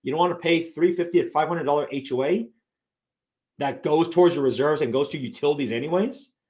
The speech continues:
but you would rather pay two, three thousand dollars a month in rent, right? It's very important. I'm picking you on specifically, but this is a story I get all the time. Like, where is that mentality at,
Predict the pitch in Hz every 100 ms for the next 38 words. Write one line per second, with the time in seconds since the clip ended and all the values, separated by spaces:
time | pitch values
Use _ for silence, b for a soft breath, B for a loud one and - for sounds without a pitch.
0 | _ _ 139 135 143 127 143 147 - 139
1 | 135 - 175 170 160 156 - 135 139 131
2 | 131 110 104 127 123 95 101 202 - -
3 | _ _ _ _ _ _ 110 139 156 117
4 | - 185 202 - - 180 175 123 120 127
5 | - 185 156 151 135 - 120 208 190 151
6 | 123 127 135 143 139 - - 135 135 123
7 | - - _ _ 147 156 - - 190 135
8 | 104 - _ 143 127 226 262 233 165 131
9 | - 180 233 135 98 87 -